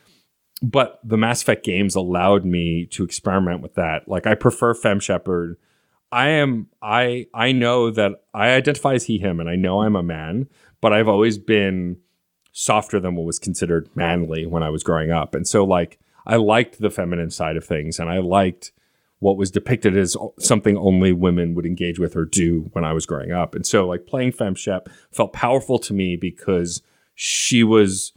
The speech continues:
she seemed to be portrayed softer a little bit sometimes, but was still powerful, could still kick ass. And that,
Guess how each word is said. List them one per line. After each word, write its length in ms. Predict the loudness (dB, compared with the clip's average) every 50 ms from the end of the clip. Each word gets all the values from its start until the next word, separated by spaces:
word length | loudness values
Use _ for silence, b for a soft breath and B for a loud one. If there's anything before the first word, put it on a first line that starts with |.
| _ _ _
she 220 | -8 -4 -2 0 0
seemed 280 | 0 0 0 0 -2
to 80 | -2 -2
be 100 | -4 -4
portrayed 640 | -4 -6 -10 -6 -2 0 2 2 2 0 -2 -6 -8
softer 540 | -6 -2 0 0 0 0 -2 -2 -2 -2 0
a 80 | 0
little 220 | 0 0 0 0 0
bit 140 | -2 -4 -6 _ _ -10 -4
sometimes, 720 | 0 2 2 2 2 2 0 0 0 -2 -4 -4 -6 -8 _ _ _ _ _ _ 0
but 180 | 0 0 2
was 160 | 2 0 0 2
still 220 | 2 4 4 2
powerful, 560 | 0 -2 -6 -4 -4 -4 -4 -6 -8 -10 -10 _ -8
could 180 | -8 -6 -6
still 180 | -6 -8 -8 -8
kick 240 | -8 -12 -14 -14 -14
ass. 320 | -16 -16 -16 -16 -16 -14
And 180 | -10 -6 -4 -4
that, 200 | -2 -4 -6